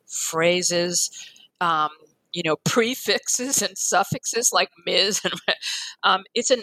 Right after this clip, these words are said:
it's an attempt to challenge linguistic forms that seem to limit, um, our understanding of human experience and sometimes even to distort perception of social reality. And,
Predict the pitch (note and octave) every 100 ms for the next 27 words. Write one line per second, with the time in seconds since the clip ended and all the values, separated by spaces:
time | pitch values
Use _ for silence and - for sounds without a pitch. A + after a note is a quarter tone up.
0 | - G#3 A#3 A3+ - B3+ A3+ - - -
1 | A3 A#3+ G4 G#3+ G3 - F3+ E3+ E3 -
2 | - - - E3 D#3+ D3+ - - - _
3 | _ _ - F#3+ F#3 - - A#3+ - A3
4 | F#3 G3 A3 - - - _ _ _ -
5 | E3+ D#3 D3 D#3 _ _ - E3 F3 F3
6 | - - E3 D#3+ D#3 C#3 - E3 D#3+ D#3+
7 | - - E3 D#3+ E3 - - - - D4+
8 | A3 F#3 G3+ G3 F#3+ G3 - - - -
9 | G3 A3+ A#3+ - _ _ _ _ _ G3+
10 | F#3+ - D#3+ - F3 D#3+ - E3+ D#3+ -
11 | D#3 D3+ D#3 F#3+ B3 G#3 D#3+ - D#3+ -
12 | E3+